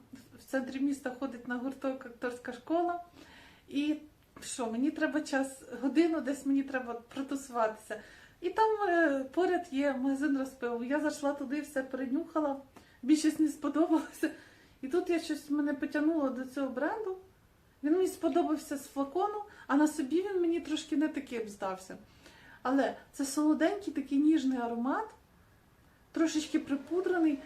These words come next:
як солодка фруктова карамелька з кислинкою. Але не цитрусовою, а кислинкою інших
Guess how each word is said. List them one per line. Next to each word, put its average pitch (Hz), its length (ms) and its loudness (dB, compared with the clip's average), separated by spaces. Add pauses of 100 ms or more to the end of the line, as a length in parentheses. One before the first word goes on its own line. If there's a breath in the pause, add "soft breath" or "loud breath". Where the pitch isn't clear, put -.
(160 loud breath)
як 285 180 -4
солодка 339 520 2
фруктова 277 720 2 (100)
карамелька 294 840 2 (480)
з 240 280 -10
кислинкою. 302 640 2 (680 loud breath)
Але 269 220 2
не 320 140 4
цитрусовою, 220 840 -2
а 226 100 -2
кислинкою 311 640 -2
інших 269 480 0